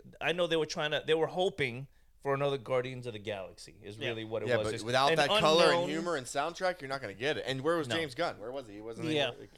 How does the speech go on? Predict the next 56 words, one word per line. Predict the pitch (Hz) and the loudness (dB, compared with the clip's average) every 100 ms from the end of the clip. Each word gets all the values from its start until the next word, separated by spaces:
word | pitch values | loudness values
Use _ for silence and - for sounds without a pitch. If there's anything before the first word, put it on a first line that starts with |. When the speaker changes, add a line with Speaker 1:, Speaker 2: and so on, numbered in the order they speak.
| - | -6
Speaker 1:
He's | 175 160 - - - | 0 0 0 -6 -10
Speaker 3:
he | 113 | -2
Speaker 1:
too | |
Speaker 3:
wasn't | 185 147 | 0 2
Speaker 1:
busy | 170 151 165 | 0 0 -4
f-, | - - - | -6 -12 0
formulating | 170 165 165 165 160 | 2 4 4 4 4
a | |
plan | 151 165 160 | 4 4 4
to | 147 | 2
destroy | 135 135 - - - 160 151 | -2 -2 -2 -4 0 4 4
the | 131 139 | 2 -6
D | - - | -2 0
C | - 214 226 | 0 2 4
Speaker 2:
<laughs> | 165 | 4
Speaker 1:
universe | 151 139 147 165 - 240 247 - | 2 4 4 2 -2 -12 -10 -6
single-handedly. | - 302 339 359 359 269 240 269 254 226 175 170 139 | -2 0 2 4 4 6 6 4 2 0 0 -4 6
Speaker 3:
Well, | 170 180 - - - _ | 8 8 6 -10 -20 _
if | 175 170 | -2 2
his | 254 202 | 2 4
mind, | 185 208 226 | 4 4 2
if | 143 | 0
he's | 254 392 | 0 -2
creating | 190 175 196 202 | -2 0 0 -2
it, | 208 139 | -4 -2
I'm | 165 | -2
excited | 185 - 151 143 | -2 0 2 2
to | |
see | - | 2
Speaker 1:
I'm | 190 | 4
Speaker 3:
what | 185 | 4
he | 131 | 2
Speaker 1:
in. | |
Speaker 3:
does. | 120 92 - - | 0 0 -6 -2
Speaker 1:
I'm | 156 156 | 2 2
Speaker 2:
Yeah. | |
Speaker 1:
in, | 123 120 | 2 2
Speaker 3:
I | 156 | 4
just | 160 | 4
can't | 185 190 | 4 2
believe | 160 147 | 4 2
he | 147 | 0
Speaker 1:
one | |
hundred | |
percent. | 170 165 | 0 0
Speaker 3:
kept, | - 156 | 0 -2
I | |
mean, | 160 | -2
Speaker 2:
Yeah. | - | -2
Speaker 3:
supposedly | 160 214 208 | 0 0 0
the | 160 | -8
plan | 151 156 175 | -6 -4 -2
is | 139 123 | -4 -2
they're | 135 | -2
gonna | 131 | -2
keep | - - 160 | -6 -8 -10